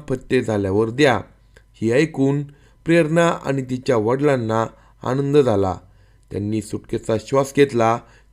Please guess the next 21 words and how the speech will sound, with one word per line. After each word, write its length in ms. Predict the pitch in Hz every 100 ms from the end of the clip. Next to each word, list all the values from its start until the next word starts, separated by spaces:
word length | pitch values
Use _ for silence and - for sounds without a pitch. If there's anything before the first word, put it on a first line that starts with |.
| 147
चंदूच्या 440 | 156 156 156 156
कचाट्यातून 760 | 156 143 139 135 135 135 135
लवकरच 640 | 123 139 135 135 131 135 -
सर्वजण 400 | 135 135 123 127
मोकळे 400 | 120 127 139 147
होतील, 400 | 123 113 113 117 - _ _ 131
असे 280 | 131 151
प्रत्येकाला 720 | 139 147 143 - 143 139 135 131
मनोमन 420 | 120 135 131 127
वाटले. 460 | 113 104 101 95 90 - _ _ _ _ _ _ _ _ -
बैठक 440 | 104 101 104 92 -
संपली. 480 | 156 143 135 143 147 - -
भारत 420 | 123 135 143 147
आपल्या 320 | 127 - 123 120
गावी 360 | 107 90 113
निघून 320 | 135 151 156
गेला. 340 | 139 107 98 87 - _ _ _ _ 143
चंदूचा 480 | 156 156 156 151
मुर्दा 340 | 143 139 131 139
कधी 300 | 131 131 147
पडतो 680 | 147 139 127 113 113 113